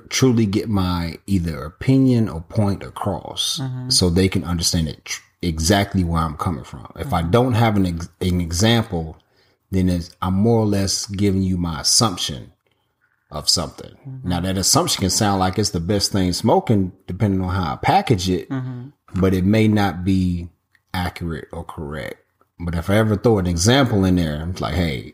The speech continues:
Speaker 1: I'ma stand on this one because this has happened in the past," until I'm proven wrong. The other, you know, proven wrong.
Speaker 2: Right.
Speaker 1: Um, so I think giving an example, waiting for a response, but more importantly,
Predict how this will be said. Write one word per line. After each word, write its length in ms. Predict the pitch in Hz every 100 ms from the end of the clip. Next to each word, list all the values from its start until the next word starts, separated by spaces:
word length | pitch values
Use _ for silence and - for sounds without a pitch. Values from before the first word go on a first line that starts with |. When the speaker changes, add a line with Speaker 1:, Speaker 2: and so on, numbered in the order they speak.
| -
Speaker 1:
I'ma 220 | 90 104
stand 360 | 92 101 92 80
on 100 | 80
this 180 | 98 -
one 100 | 80
because 560 | 73 82 80 76 - - _ _ _ -
this 240 | 85 -
has 120 | 82
happened 320 | - 76 78 71
in 80 |
the 60 | 55
past," 580 | - 95 65 55 - -
until 380 | - 82 87 80
I'm 120 | 82
proven 420 | - 92 78 - _ _ _ _
wrong. 500 | 95 87 87 60 - - -
The 140 | 85
other, 180 | 90 80 -
you 80 | 90
know, 220 | 69 - _ _
proven 280 | - 90 80
wrong. 300 | 85 82 64 - - - -
Speaker 2:
Right. 260 | 127 120 -
Speaker 1:
Um, 580 | - 87 85 80 76 - - - _ _
so 140 | - 92
I 80 |
think 280 | 90 117 95
giving 200 | 123 147
an 160 | 147 135
example, 800 | 120 98 110 107 104 101 95 92 _ _ _ _ _ _ _ _ _ _ _ _ _ -
waiting 400 | 101 120 120 107
for 240 | 107 98
a 140 | 98
response, 1120 | 90 85 - - 98 87 78 71 - - - - _ _ _ _ _ _ _ _ _ -
but 160 | 95 92
more 220 | 107 113
importantly, 580 | 95 120 117 101 90